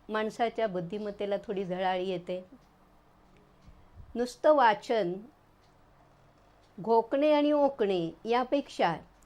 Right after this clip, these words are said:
इथे थोडासा विचार करणं हे फार महत्त्वाचं आहे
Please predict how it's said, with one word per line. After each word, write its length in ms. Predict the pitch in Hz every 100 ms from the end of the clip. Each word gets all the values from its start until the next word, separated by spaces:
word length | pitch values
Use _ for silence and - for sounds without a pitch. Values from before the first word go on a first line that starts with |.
| _ -
इथे 300 | 247 277 269 269
थोडासा 440 | 247 233 220 254
विचार 480 | 214 202 - 254 277
करणं 460 | - 202 175 175 175 -
हे 60 | 214
फार 280 | 202 220 208
महत्त्वाचं 720 | 202 175 185 185 170 170 170
आहे 400 | 156 151 151 _